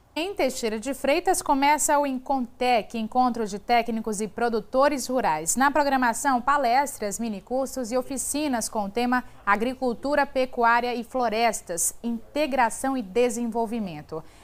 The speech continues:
A abertura é logo mais às oito da manhã,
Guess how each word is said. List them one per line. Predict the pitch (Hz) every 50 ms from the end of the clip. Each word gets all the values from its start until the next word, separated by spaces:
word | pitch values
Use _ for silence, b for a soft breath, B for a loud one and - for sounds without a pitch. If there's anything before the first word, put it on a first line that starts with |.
| B B
A | -
abertura | 226 226 247 262 233 - - 302 302 302 302
é | 294 - 262 262
logo | 254 247 240 240 247
mais | 254 269 277 269 262 226
às | 247 226 208
oito | 214 202 196 - 196
da | 220 233
manhã, | 247 254 240 247 262 277